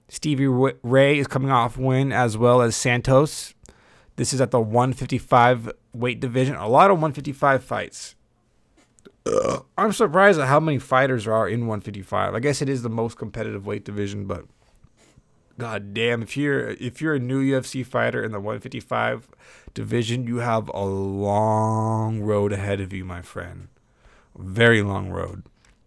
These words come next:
Unlike in the, like, two oh five or heavyweight, you get a few wins there, and now you're looking for a, a title shot.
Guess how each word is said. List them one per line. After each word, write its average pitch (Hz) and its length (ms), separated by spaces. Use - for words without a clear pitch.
Unlike 117 280
in 110 140
the, 95 420
like, 95 200
two 131 160
oh 107 60
five 107 300
or 104 60
heavyweight, 98 400
you 98 100
get 101 140
a - 80
few 120 220
wins 107 340
there, 113 240
and 101 100
now 98 80
you're 101 160
looking 95 280
for 101 320
a, 92 240
a 110 120
title 104 340
shot. - 380